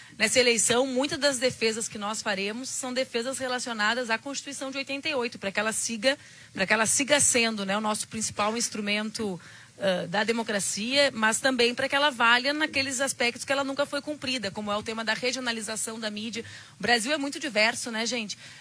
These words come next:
Ah, alguns estados que têm práticas diferentes de produção de conteúdo, sabem? O pessoal do cinema sabe, o pe-, todas as áreas que são relacionadas à comunicação sabem o impacto que tem a,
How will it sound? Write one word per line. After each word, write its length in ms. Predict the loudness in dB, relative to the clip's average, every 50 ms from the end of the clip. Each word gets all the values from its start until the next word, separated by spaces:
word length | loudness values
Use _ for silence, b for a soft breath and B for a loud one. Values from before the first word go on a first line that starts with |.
| B B
Ah, 180 | -2 -2 -2 0 2
alguns 420 | 2 2 2 2 -2 -2 0 0
estados 540 | 2 2 4 6 8 8 8 8 6 2 -4
que 100 | -4 -4
têm 160 | -4 -6 -4
práticas 540 | 2 6 6 6 6 6 2 -2 -2 -2 -2
diferentes 480 | -2 -2 -2 0 0 0 0 0 0 -2
de 80 | -2
produção 520 | 0 0 0 0 0 0 2 2 2 2 0
de 120 | -4 -6
conteúdo, 560 | -6 -6 -6 -4 -4 -4 -4 -4 -6 -6 -6
sabem? 500 | -2 2 4 6 6 6 4 2 -4 -8 B B B B B B _ -20 -16
O 20 | -10
pessoal 260 | -8 -4 -2 -2 -2
do 80 | -2 -2
cinema 520 | -4 -4 -2 0 2 2 2 0 0 -2
sabe, 420 | 0 4 4 6 6 6 4 2
o 40 | -4
pe-, 160 | -10 -10 -12 -14 -16 -20 -20 -12 -6
todas 300 | -2 -2 0 0 2 4
as 180 | 4 4 6 8
áreas 320 | 8 8 8 6 2 -2
que 80 | -2 -2
são 140 | -2 -2
relacionadas 580 | -2 0 0 0 0 -2 0 0 0 0 0 0
à 60 | -4
comunicação 500 | -4 -4 -6 -6 -4 -4 -4 -2 -2 -2
sabem 260 | 0 0 0 0 0
o 40 | -4
impacto 400 | -2 0 2 2 2 0 -4 -12
que 80 | -14 -8
tem 260 | -4 -2 -2 -4 -4 B B B B B B B B B B B 6
a, 220 | 6 6 6 4